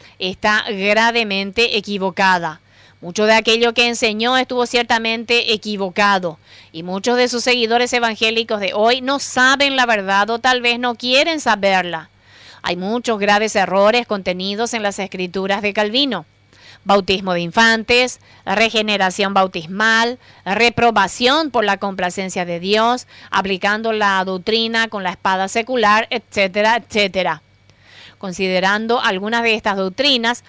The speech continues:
los conocimientos de Calvino como un extraordinario experto exégeta de la palabra de Dios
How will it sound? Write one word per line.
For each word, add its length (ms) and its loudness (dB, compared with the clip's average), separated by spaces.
los 80 -14
conocimientos 640 -2
de 100 2
Calvino 540 0
como 240 -8
un 220 -8
extraordinario 1000 2
experto 600 0
exégeta 640 0
de 100 0
la 140 -2
palabra 440 -4
de 180 0
Dios 340 2